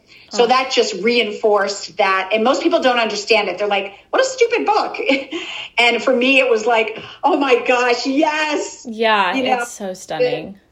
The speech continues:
Speaker 1: the, the hero's journey is within, although we don't believe it until, um, we go there. And one of
Speaker 2: Mm-hmm.
Speaker 1: the best lines in The Wizard of Oz, which is that same journey,
Speaker 2: Yeah.
Speaker 1: is, I'm not gonna, I'm gonna paraphrase it, but is when Glinda,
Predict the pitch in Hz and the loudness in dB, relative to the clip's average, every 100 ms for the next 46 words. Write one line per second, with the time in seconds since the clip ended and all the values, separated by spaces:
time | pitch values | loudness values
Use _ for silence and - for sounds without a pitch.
0 | - 254 269 285 285 269 - 254 254 247 | -2 -2 2 2 2 0 0 0 2 2
1 | 240 233 226 208 220 208 175 - - _ | 2 2 0 0 -2 -2 -8 -12 -18 _
2 | _ 208 240 247 240 233 226 226 233 226 | _ 0 2 2 2 2 0 0 -2 -2
3 | 240 202 190 - 202 196 - 202 185 180 | -2 -2 -4 -6 -14 -12 -10 -2 -2 -2
4 | 175 175 175 170 180 185 175 175 - - | -6 -10 -10 -10 -12 -8 -6 -6 -8 -10
5 | - - 214 247 285 262 226 - 240 262 | -10 -8 -2 0 0 0 -2 0 -2 -2
6 | - 233 214 208 202 196 _ _ _ - | -4 -4 -2 -4 -6 -12 _ _ _ -6
7 | 233 220 240 233 208 202 240 220 196 220 | -4 2 2 2 0 0 0 0 -6 -8
8 | 254 269 247 220 - 254 277 277 240 202 | -6 -4 -4 -4 -4 -2 -2 -2 -2 -4
9 | 175 - 277 _ _ _ _ _ 247 226 | -10 -14 -16 _ _ _ _ _ -6 -4
10 | 180 247 233 233 - - _ _ - 240 | 2 2 2 -2 -12 -20 _ _ -8 -4
11 | 247 262 226 208 214 220 - 247 226 208 | -2 -2 -2 -2 -2 -2 0 0 0 -2
12 | 190 180 190 180 - 208 208 202 208 202 | -6 -4 -4 -4 -2 0 0 -2 -4 -4
13 | 196 220 262 269 240 202 196 | -2 -2 0 2 2 0 -4